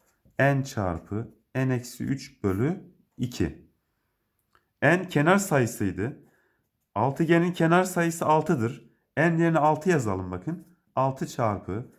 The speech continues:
altı eksi üç bölü iki. Yani dokuz olur. Köşegen sayısını saymıştık.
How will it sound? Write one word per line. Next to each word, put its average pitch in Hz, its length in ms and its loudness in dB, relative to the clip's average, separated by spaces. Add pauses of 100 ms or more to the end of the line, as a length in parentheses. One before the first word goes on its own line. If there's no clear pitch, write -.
(240)
altı 135 320 2
eksi 143 280 -4
üç 151 300 -8
bölü 95 240 -2
iki. 73 320 -12 (720)
Yani 139 560 0 (560)
dokuz 135 320 -2
olur. 76 220 -6 (640)
Köşegen 143 400 4
sayısını 131 500 0
saymıştık. 135 720 -2